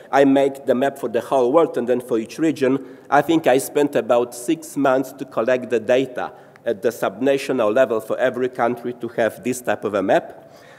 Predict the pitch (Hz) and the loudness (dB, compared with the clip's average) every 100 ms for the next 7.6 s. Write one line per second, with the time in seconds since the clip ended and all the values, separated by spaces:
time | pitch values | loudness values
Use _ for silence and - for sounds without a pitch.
0 | - - 104 143 175 165 117 127 135 147 | -20 -12 2 8 8 6 4 4 6 4
1 | 160 - - - - - _ _ 127 135 | 2 -2 -16 -20 -20 -20 _ _ 2 6
2 | 160 170 - 147 123 135 135 131 - 123 | 4 4 0 0 2 -2 -2 -6 -4 -2
3 | 120 143 143 - 143 139 147 151 123 139 | 0 0 -2 -6 -4 -2 0 -2 -4 -4
4 | 139 - 156 180 - - - _ 147 135 | -4 -4 -4 -4 -14 -20 -20 _ -6 -2
5 | 147 135 151 147 - - - - _ _ | 4 6 6 2 -10 -20 -20 -20 _ _
6 | 151 139 147 - 143 139 139 139 160 156 | 2 2 2 -2 2 4 4 2 0 0
7 | 151 - 117 113 117 - | 0 2 2 2 0 -6